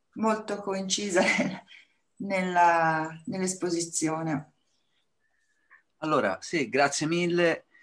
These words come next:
Speaker 2: a, a tutte e due per questa bellissima ora e mezzo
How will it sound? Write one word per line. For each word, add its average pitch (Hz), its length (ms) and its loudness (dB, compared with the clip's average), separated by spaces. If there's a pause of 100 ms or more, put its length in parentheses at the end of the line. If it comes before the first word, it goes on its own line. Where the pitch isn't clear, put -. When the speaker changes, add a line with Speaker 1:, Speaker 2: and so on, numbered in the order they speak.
(380)
Speaker 2:
a, 107 420 -4
a 104 140 -8
tutte 107 280 -8
e 117 40 -2
due 190 180 6
per 135 120 0
questa 117 280 -2
bellissima 113 840 2 (200)
ora 117 180 -2
e 110 60 0
mezzo 101 680 -2